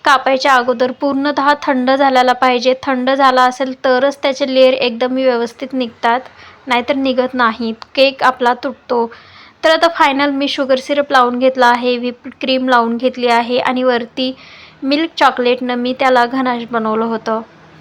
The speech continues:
डार्क चॉकलेटनेही घनाश बनवतात, पण मी आज मिल्क चॉकलेटने छानपैकी घनाश बनवलं आणि याला सर्व आयसिंग करून घेत आहे. तुम्ही पाहू शकता आयसिंग आपली एकदम परफेक्ट होत आहे. क्रम्स कुठेही क्रीममध्ये मिक्स होत नाही,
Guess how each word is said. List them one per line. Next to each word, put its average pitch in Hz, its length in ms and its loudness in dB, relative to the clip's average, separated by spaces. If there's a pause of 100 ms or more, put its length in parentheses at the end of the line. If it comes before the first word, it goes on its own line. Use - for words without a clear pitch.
(100)
डार्क 285 420 0
चॉकलेटनेही 294 540 0
घनाश 269 400 0
बनवतात, 262 440 0 (100)
पण 269 120 -2
मी 277 220 -8
आज 254 220 0
मिल्क 269 320 -4
चॉकलेटने 247 640 -2 (120)
छानपैकी 254 580 -2
घनाश 233 420 -4
बनवलं 240 340 -2
आणि 247 280 -2
याला 247 240 0
सर्व 254 320 -2
आयसिंग 262 440 -2
करून 247 260 -2
घेत 233 260 -6
आहे. 233 300 0 (580)
तुम्ही 302 160 -4
पाहू 269 280 4
शकता 269 420 0
आयसिंग 254 440 0
आपली 254 260 0
एकदम 262 280 0
परफेक्ट 262 580 -4
होत 262 180 0
आहे. 247 280 -2 (140)
क्रम्स 254 400 -2
कुठेही 247 500 -4 (100)
क्रीममध्ये 254 480 -4
मिक्स 247 360 -8
होत 254 280 -2
नाही, 247 320 -4